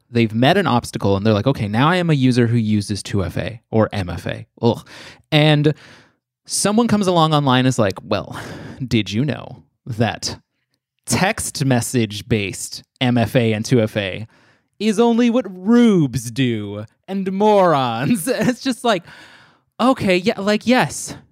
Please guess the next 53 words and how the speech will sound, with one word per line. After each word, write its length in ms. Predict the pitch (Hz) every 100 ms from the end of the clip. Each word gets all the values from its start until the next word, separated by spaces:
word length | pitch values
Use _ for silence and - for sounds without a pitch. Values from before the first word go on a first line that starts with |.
| _
Yes, 240 | - 208 -
there 180 | 160 185
are 160 | 165 175
attacks. 580 | 185 220 233 - - - -
There 240 | 147 151
are 140 | 147
vulnerabilities 840 | 147 151 175 185 190 240 127 90 117
of, 240 | 123 110 -
again, 280 | 123 139 120
S 220 | 131 147
M 100 | 151
S-based 720 | 131 127 - - 113 120 - -
two 180 | - 113
F 140 | 104
A 140 | 113 110
and 80 | 101
M 140 | 117 107
F 140 | 104
A. 200 | 98 110 - - _
But 120 | 151
when 180 | 151 175
you're 140 | 185 247
starting 420 | - 403 381 233
at 80 | 139
a 80 |
ground 480 | 107 101 117 180 160
floor 540 | 143 110 120 139 90 -
and 140 | 143
then 120 | 151
you, 280 | 151 139 123 -
you 160 | 135 151
adopt 540 | 131 110 131 - -
this 260 | 135 135 -
entirely 560 | 131 127 156 180 196
new 160 | 151 139
thing, 280 | 127 175 160
which 260 | 127 - - _ -
it's 140 | 143
not 160 | 208 226
something 220 | 240 233
we 100 | 156
do, 280 | 135 220 190
I 80 |
think, 160 | 139 165
in, 160 | 151 117
in 160 | 123
other 300 | - 139 156
realms 260 | 123 120 120
of 140 | 110
life. 260 | 107 143 165
It's 100 | 110
a 60 | 95
purely 380 | - 156 143